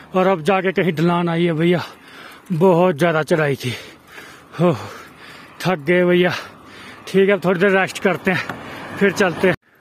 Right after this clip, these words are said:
आगे काफी खूबसूरत एरिया आ गया। ये पहाड़ पर हरा हरा घास, ऊपर फूल लगे हुए हैं white white,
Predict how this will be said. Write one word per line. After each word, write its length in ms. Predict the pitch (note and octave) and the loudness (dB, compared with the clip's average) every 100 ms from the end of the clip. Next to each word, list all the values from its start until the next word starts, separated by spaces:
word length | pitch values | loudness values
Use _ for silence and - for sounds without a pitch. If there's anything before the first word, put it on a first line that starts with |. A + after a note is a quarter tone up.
| _ - | _ -4
आगे 280 | D3+ D#3+ G#3+ | -2 2 2
काफी 300 | G#3+ E3 A3+ | 2 0 0
खूबसूरत 520 | - G#3+ E3 B3 G#3 | 0 0 2 0 2
एरिया 300 | G3+ E3+ E3 | 2 2 2
आ 80 | C3+ | 0
गया। 160 | C3 E3 - - - - - D#3 | -2 -4 -8 -20 -20 -20 -10 0
ये 100 | F3 | 0
पहाड़ 320 | F3+ D3 F3 | 2 0 -2
पर 140 | E3 | -2
हरा 240 | D3 E3+ E3+ | -2 0 0
हरा 180 | F#3 F3 | 0 -2
घास, 280 | D3+ E3+ F3 | -2 -2 -2
ऊपर 220 | - F#3+ | -2 -4
फूल 260 | - C#3+ | -2 -2
लगे 200 | D#3+ D#3 | 0 2
हुए 120 | F3+ E3 | 2 2
हैं 180 | F3+ C#3+ | -2 -2
white 280 | C#3 D3+ D3 | -2 -2 0
white, 200 | G3+ | -2